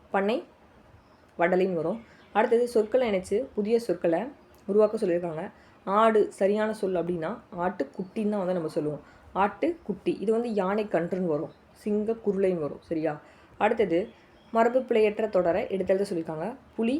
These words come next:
பறல். ஓகேவா? புலி பறல். நெக்ஸ்ட்டு புலி. புலினாலே மேட்ச் தான் பண்ண சொல்லியிருக்காங்க. புலி பறல்,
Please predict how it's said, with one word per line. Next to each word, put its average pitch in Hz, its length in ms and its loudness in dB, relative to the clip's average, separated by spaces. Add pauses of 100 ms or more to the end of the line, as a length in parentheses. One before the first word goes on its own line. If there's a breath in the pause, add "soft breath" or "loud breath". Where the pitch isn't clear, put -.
(240)
பறல். 175 340 4
ஓகேவா? 175 400 0
புலி 226 220 0 (300)
பறல். 156 280 -2 (580)
நெக்ஸ்ட்டு 180 340 -2 (500 loud breath)
புலி. 233 260 -2 (380)
புலினாலே 220 500 0 (300)
மேட்ச் 185 340 -4
தான் 202 140 2
பண்ண 175 160 -4
சொல்லியிருக்காங்க. 165 480 -4
புலி 202 200 0 (120)
பறல், 165 280 -2